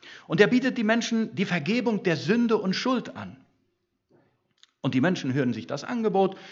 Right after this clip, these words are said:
wie wenn mal ein Vertreter an die Tür klingelt und was verkaufen möchte. Und sie sagen, „Okay, so ein Angebot habe ich schon früher mal bekommen, äh, heute nicht. Also, Dankeschön, ähm, vielleicht höre ich noch mal was davon.“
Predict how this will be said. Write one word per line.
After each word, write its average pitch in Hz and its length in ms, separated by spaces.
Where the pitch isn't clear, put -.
wie 190 160
wenn 165 140
mal 143 160
ein 123 140
Vertreter 208 460
an 113 100
die 117 80
Tür 220 220
klingelt 180 420
und 101 100
was 101 140
verkaufen 202 500
möchte. 170 400
Und - 480
sie 190 100
sagen, 180 340
„Okay, 165 540
so 175 120
ein 165 80
Angebot 151 420
habe 117 140
ich 107 80
schon 113 100
früher 180 240
mal 147 200
bekommen, 127 480
äh, 123 540
heute 120 200
nicht. - 340
Also, - 320
Dankeschön, 156 640
ähm, 107 600
vielleicht 143 380
höre 160 120
ich 131 140
noch 123 100
mal 113 180
was 107 200
davon.“ 101 480